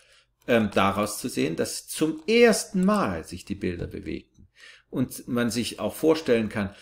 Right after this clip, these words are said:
was das natürlich nach den mittlerweile vielleicht, ähm, Fotografie erlernten Menschen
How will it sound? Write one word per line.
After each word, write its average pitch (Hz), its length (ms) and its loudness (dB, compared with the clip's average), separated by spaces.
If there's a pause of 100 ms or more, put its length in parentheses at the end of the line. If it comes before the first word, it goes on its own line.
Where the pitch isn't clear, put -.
(140)
was 117 300 0
das 113 280 4
natürlich 127 440 4
nach 127 160 0
den 110 220 0
mittlerweile 107 500 2
vielleicht, 101 480 -4
ähm, 98 320 -2 (240)
Fotografie 123 1300 -2
erlernten 117 880 2
Menschen 101 520 0